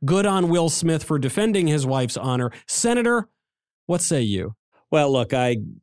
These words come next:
Speaker 2: generally try to stay out of fights between <laughs> Hollywood celebrities. Um, and I will confess, I was not watching the Oscars. I was one of the seven and a half billion people on planet <laughs> Earth that were not watching the Oscars.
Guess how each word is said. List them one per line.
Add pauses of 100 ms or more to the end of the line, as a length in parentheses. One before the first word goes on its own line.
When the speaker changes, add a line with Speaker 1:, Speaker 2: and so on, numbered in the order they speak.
(440)
Speaker 2:
generally
try
to
stay
out
of
fights
between
<laughs>
Hollywood
celebrities. (120)
Um,
and
I
will
confess,
I
was
not
watching
the
Oscars.
I
was
one
of
the (640)
seven
and
a
half
billion
people
on
planet
<laughs>
Earth
that
were
not
watching
the
Oscars.